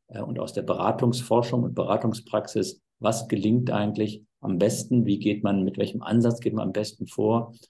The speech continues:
Daraus ist ja auch ein eigener Beratungsansatz dann entwickelt, äh, worden, den wir recht früh dann auch, ähm, mit Kunden,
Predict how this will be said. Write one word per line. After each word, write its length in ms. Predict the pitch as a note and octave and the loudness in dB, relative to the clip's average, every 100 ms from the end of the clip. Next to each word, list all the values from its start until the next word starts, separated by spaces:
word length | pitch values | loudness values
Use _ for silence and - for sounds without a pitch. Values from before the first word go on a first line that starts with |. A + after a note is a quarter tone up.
| _ _ | _ _
Daraus 280 | - F2+ G2 | -6 -2 -2
ist 80 | F#2+ | 0
ja 80 | G2 | 0
auch 80 | F2+ | 0
ein 80 | |
eigener 540 | F2 F2+ F#2 F2+ F2+ _ _ _ | -2 -2 0 -2 -4 _ _ _
Beratungsansatz 800 | F#2+ F#2+ G#2+ G2 F2+ G#2+ E2 - | -4 0 0 0 2 4 4 0
dann 160 | F2 | 0
entwickelt, 480 | E2+ D#2+ - G2 F#2+ | 0 -2 2 2 2
äh, 360 | - G#2+ F#2+ F#2 | 0 -2 0 2
worden, 400 | F#2 G2+ A2 G#2+ | 4 4 4 2
den 160 | G#2 F2+ | 0 -2
wir 140 | F#2 | -4
recht 180 | F#2 - | -6 -8
früh 260 | - G2+ G2+ | -4 0 2
dann 180 | F2+ | 0
auch, 300 | G2+ E2+ - - | -2 -4 -8 -10
ähm, 400 | - F#2 F2+ F2 | -6 -4 -2 -2
mit 260 | F#2 - | -4 -8
Kunden, 640 | - A2 F#2+ F2 - - | 0 2 2 0 -2 -8